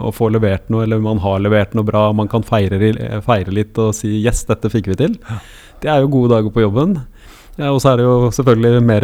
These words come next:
Speaker 1: krevende dager på jobben også, som, hvor ting ikke går helt på skinner, og det kan bli konflikter og andre ting.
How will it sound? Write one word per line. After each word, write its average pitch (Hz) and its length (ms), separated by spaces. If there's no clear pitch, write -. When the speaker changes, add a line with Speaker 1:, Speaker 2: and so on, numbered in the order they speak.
Speaker 1:
krevende 98 360
dager 101 240
på 110 120
jobben 104 240
også, 107 240
som, 107 260
hvor 117 320
ting 120 200
ikke 117 280
går 104 160
helt 104 200
på 120 120
skinner, 98 320
og 98 120
det 104 80
kan 110 160
bli 101 120
konflikter - 480
og 104 140
andre 90 140
ting. 151 220